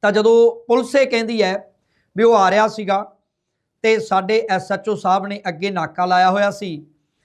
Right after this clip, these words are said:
ਤੇ ਜਦੋਂ ਉਸ ਬੰਦੇ ਨੂੰ ਰੋਕਣ ਦੀ ਕੋਸ਼ਿਸ਼ ਕੀਤੀ, ਉਹਨੂੰ ਪਤਾ ਲੱਗ ਗਿਆ ਮੈਨੂੰ ਗ੍ਰਿਫਤਾਰ ਕਰਨਗੇ, ਤਾਂ ਉਹਦੇ ਕੋਲ ਹਥਿਆਰ ਸੀ,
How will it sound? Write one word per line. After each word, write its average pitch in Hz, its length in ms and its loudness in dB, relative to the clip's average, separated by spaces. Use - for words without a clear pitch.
ਤੇ 247 120 2
ਜਦੋਂ 214 680 0
ਉਸ 240 200 0
ਬੰਦੇ 220 320 0
ਨੂੰ 233 140 -2
ਰੋਕਣ 208 340 -4
ਦੀ 220 80 -8
ਕੋਸ਼ਿਸ਼ 208 380 -6
ਕੀਤੀ, 208 320 -8
ਉਹਨੂੰ 220 180 -2
ਪਤਾ 208 240 -4
ਲੱਗ 190 180 0
ਗਿਆ 208 160 -2
ਮੈਨੂੰ 196 260 -8
ਗ੍ਰਿਫਤਾਰ 175 440 -2
ਕਰਨਗੇ, 226 580 -6
ਤਾਂ 254 80 2
ਉਹਦੇ 254 380 2
ਕੋਲ 240 180 0
ਹਥਿਆਰ 185 480 -2
ਸੀ, 226 300 -8